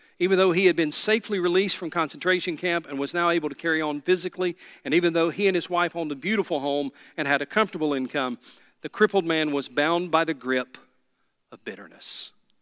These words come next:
He was still fighting a battle that should have ended years before. In a very real sense, he was still in prison.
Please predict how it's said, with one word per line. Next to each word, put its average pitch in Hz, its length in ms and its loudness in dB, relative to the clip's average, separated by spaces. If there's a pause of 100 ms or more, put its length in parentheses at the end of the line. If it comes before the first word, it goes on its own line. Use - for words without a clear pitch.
(640)
He 131 60 -8
was 117 100 -4
still 139 220 -2
fighting 147 340 -2
a 139 60 -6
battle 120 420 -2 (720)
that 117 80 -12
should 127 140 -8
have 117 80 -10
ended 120 240 -6
years 117 260 -6
before. - 520 -20 (1200)
In 120 80 -8
a - 20 -6
very 147 180 2
real 151 160 0
sense, - 640 -8 (480)
he 135 60 -6
was 135 120 -4
still 127 220 -6
in 123 80 -8
prison. 151 380 -6